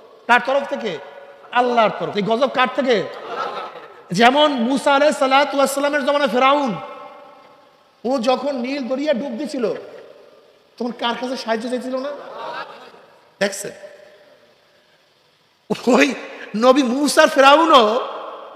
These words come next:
ডোবার সময়, হালাক হওয়ার সময় আল্লাহর কাছে সাহায্য চাইছে।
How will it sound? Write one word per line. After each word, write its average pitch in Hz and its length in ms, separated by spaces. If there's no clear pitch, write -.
ডোবার 247 340
সময়, 285 240
হালাক 247 400
হওয়ার 262 180
সময় 262 200
আল্লাহর 262 280
কাছে 277 140
সাহায্য 247 280
চাইছে। 175 340